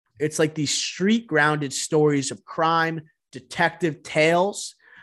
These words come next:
Uh, it's almost like it's a story of if Batman wasn't involved and it was just the Gotham City Police Department working on a drug case.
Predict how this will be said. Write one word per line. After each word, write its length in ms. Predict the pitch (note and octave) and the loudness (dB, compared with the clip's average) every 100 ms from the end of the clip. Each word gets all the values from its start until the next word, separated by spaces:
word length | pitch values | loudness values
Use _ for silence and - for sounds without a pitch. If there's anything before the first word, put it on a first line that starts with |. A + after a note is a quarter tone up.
| _ | _
Uh, 200 | C#3 C#3 C3+ | 0 2 2
it's 140 | D#3+ | 2
almost 360 | F3+ F#3 F#3+ F3+ | 2 2 0 -2
like 280 | F3+ E3 - | -2 -2 -6
it's 140 | D#3 | -10
a 60 | E3 | -6
story 380 | - G3 G3+ F#3 | -2 2 4 2
of 120 | D#3+ - - | 0 -10 -4
if 260 | D#3+ D3+ - | -2 -2 -8
Batman 440 | C#3+ C#3 - F#3 E3+ | -4 0 2 0 0
wasn't 300 | D#3 D3+ D3+ | 0 0 -4
involved 540 | C#3 B2 C3 C#3 D#3+ | -4 -2 0 0 -2
and 80 | D3+ | -8
it 20 | |
was 100 | B2+ | -10
just 180 | D3+ C#3+ | -10 -10
the 40 | |
Gotham 400 | C3 C3 C3 D3+ | -6 -2 0 -2
City 220 | D3+ C#3+ C#3 | -6 -6 -6
Police 260 | C#3 C3+ | -4 -6
Department 480 | - C3 C3 C3 A#2 | -6 -4 -2 -2 -4
working 300 | A#2+ B2 C3 | -8 -8 -8
on 80 | A#2+ | -8
a 40 | |
drug 300 | A2+ A2+ G#2+ | -6 -8 -10
case. 380 | - F#2+ - - | -12 -14 -14 -18